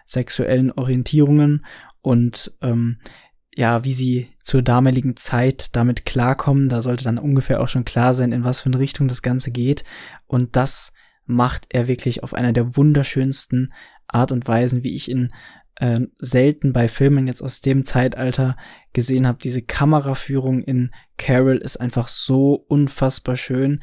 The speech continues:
Da ist wirklich ein schöner Shot an den nächsten gereiht und man kommt aus dem Staunen gar nicht mehr raus und das auch noch bei so einem, ja, wundervollen Drehbuch. Die beiden Hauptdarstellerinnen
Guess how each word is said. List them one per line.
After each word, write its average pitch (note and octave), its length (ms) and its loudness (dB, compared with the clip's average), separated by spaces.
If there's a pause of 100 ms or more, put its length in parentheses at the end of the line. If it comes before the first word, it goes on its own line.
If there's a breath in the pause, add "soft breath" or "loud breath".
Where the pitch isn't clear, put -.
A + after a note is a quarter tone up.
(680 loud breath)
Da A#2+ 120 0
ist C3+ 240 0
wirklich C#3+ 500 0
ein D3 300 2
schöner D3 420 2
Shot C#3 280 0
an C#3 140 0
den B2+ 160 4
nächsten C3 500 2
gereiht A#2+ 480 -2 (320 loud breath)
und C3 80 -2
man B2 100 0
kommt C#3+ 320 0
aus C#3 180 -4
dem B2+ 180 -2
Staunen C3 640 0
gar A#2 200 0
nicht C#3 280 -2
mehr A#2+ 160 0
raus C3 400 0
und B2+ 220 -6
das C3 200 0
auch C3+ 180 -2
noch C#3 160 0
bei B2 140 -2
so C3 160 -4
einem, B2 280 -6 (420 loud breath)
ja, B2 200 -4
wundervollen D#3 680 2
Drehbuch. D#3 600 0 (600 loud breath)
Die D3 220 0
beiden C3+ 360 2
Hauptdarstellerinnen C#3+ 1000 0